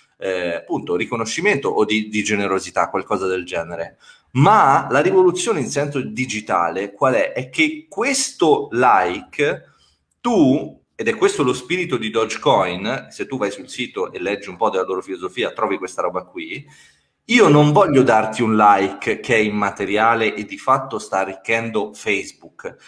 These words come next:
Io voglio darti qualcosa che ti dia la possibilità di avere un riconoscimento economico che tu possa andare a spendere.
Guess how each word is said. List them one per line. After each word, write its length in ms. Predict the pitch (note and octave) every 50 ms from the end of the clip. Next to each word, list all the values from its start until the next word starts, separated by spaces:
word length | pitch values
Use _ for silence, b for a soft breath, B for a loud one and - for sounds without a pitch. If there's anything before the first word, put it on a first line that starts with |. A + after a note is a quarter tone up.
| b b b -
Io 220 | F#3 G#3+ A3+ E3+
voglio 300 | C3 B2 A#2 A2 A#2+ B2+
darti 420 | C3 C#3+ C3+ A2+ F#2+ - - - -
qualcosa 720 | - - A2 G#2+ G#2+ - - C#3+ D3+ F#3 G3 G3 A3 G3+
che 140 | - - B2+
ti 140 | C3+ C#3 C3
dia 180 | C3 C#3 D3+
la 120 | A#2 G2 F#2
possibilità 960 | - A#2 A2+ - - - G2+ - A#2 C3 F3 F#3 D3+ - D3+ E3 G3+ A#3 - B B B B B
di 280 | - B2 C3+ G3 A#3 -
avere 280 | - B2 C3 F3 G#3 G3
un 60 | D3+
riconoscimento 680 | B2+ B2 B2+ C3+ C3 C3+ C#3 - - D#3 F#3 G#3 G#3 -
economico 500 | B2 - B2 B2+ D#3 C#3+ A#2+ G#2+ - G#2+
che 180 | G2+ - C#3 C3
tu 180 | C#3 A#3 A#3 -
possa 280 | - C#3+ - - -
andare 240 | A#2 A#2 C3 D#3+ C#3+
a 40 | A2+
spendere. 680 | - - - C#3+ C#3+ C3 A2+ G2+ F#2 F#2 F2+ F2 -